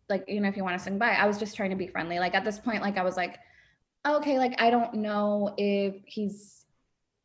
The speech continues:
into me. I don't know if, like, I'm really, like, I don't know what's happening, like, or I don't know if it's just me, but whatever. Like, I'm still down to, like, you know, get to know him, even be friends. Like, I don't, like, it'd be cool, like, if we did go on a date, but if not, like, it's fine."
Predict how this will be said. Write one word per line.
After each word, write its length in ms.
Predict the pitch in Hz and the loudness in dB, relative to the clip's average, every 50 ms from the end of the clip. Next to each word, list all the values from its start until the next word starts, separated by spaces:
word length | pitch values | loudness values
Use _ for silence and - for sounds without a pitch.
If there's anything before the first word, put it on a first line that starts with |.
| _ - 302 | _ -8 -2
into 440 | 339 349 320 359 349 349 - - 320 | 0 0 2 2 0 -2 -2 0 2
me. 440 | 320 320 311 311 311 302 294 294 302 | 4 4 6 4 4 4 2 2 0
I 100 | - 240 | 0 0
don't 120 | 247 247 240 | 2 2 2
know 120 | 233 233 | 2 0
if, 80 | 233 233 | 0 0
like, 180 | 214 202 202 | -2 -2 0
I'm 160 | 202 202 202 | 0 0 0
really, 240 | 202 196 196 190 190 | 0 0 0 -2 -2
like, 340 | 185 180 180 - - - - _ - | -2 -4 -4 -6 -10 -20 -16 _ 0
I 80 | - 254 | 4 4
don't 140 | 277 294 285 | 6 6 6
know 100 | 277 254 | 8 8
what's 220 | 240 214 - - - | 8 6 6 4 2
happening, 640 | 330 302 294 269 285 269 277 277 277 277 269 269 | 4 4 4 4 4 2 4 4 4 4 2 2
like, 520 | 262 240 226 214 208 196 190 165 - - - - | 2 2 4 4 4 2 2 0 -2 -6 -2 2
or 240 | 208 214 214 214 208 | 4 6 6 6 4
I 60 | - | 4
don't 120 | - 226 233 | 2 2 0
know 40 | 233 | 0
if 60 | 233 | 0
it's 120 | 208 - | -2 -2
just 200 | - 214 202 208 | -4 -6 -6 -4
me, 400 | 220 226 233 233 233 233 240 - - | -4 -4 -2 -2 -2 -2 -4 -2 2
but 280 | - 202 202 190 - 233 | 4 6 6 6 4 2
whatever. 240 | 285 294 277 247 226 | 2 4 6 6 6
Like, 140 | 220 214 - | 6 6 4
I'm 100 | - 233 | 2 2
still 160 | - 233 214 | 2 2 2
down 180 | 208 208 202 202 | 2 2 2 0
to, 80 | 202 202 | 0 0
like, 120 | 196 185 | -2 -2
you 120 | 262 202 202 | -2 -2 0
know, 80 | 190 | 0
get 120 | 180 185 185 | 2 0 0
to 80 | - 196 | 0 -2
know 100 | 185 185 | -2 -2
him, 240 | 202 196 196 196 - | -2 -2 -2 -2 -2
even 220 | 220 214 226 226 | -2 0 0 0
be 100 | 214 214 | 0 0
friends. 300 | 202 208 - - - - | -2 -2 -4 -4 -2 -2
Like, 100 | 190 185 | 0 2
I 60 | 202 | 2
don't, 320 | 202 208 214 208 196 - - - - - - _ _ _ _ - | 2 2 2 0 -2 -4 -6 -12 -20 -20 -20 _ _ _ _ 2
like, 100 | 226 240 | 2 4
it'd 100 | 240 233 | 4 4
be 160 | 240 277 - - | 4 2 -2 0
cool, 320 | - 302 294 269 262 262 | 0 4 6 6 8 8
like, 280 | 254 233 233 220 - - | 8 6 6 4 2 -4
if 140 | 214 202 202 - - _ - | -4 -4 -4 -8 -14 _ -4
we 680 | 226 220 214 214 214 208 208 202 208 202 202 208 - - - | -2 -2 0 0 0 0 2 2 2 2 0 -2 -6 -12 -6
did 240 | - 190 185 185 196 | 0 2 2 4 4
go 80 | 220 247 | 2 2
on 140 | 254 269 277 | 2 2 2
a 60 | 269 | 0
date, 400 | 240 269 285 285 285 262 - - | 0 2 2 0 0 -2 -2 0
but 160 | - 220 214 | 2 2 2
if 160 | 220 202 202 208 | 2 0 0 0
not, 420 | 208 208 202 196 190 185 - - | 0 0 2 2 0 0 0 -2
like, 140 | 196 190 185 | -2 -2 -2
it's 160 | 180 - - | -4 -6 -4
fine." 320 | - 214 190 - 202 196 | -4 -2 -2 -2 -4 -8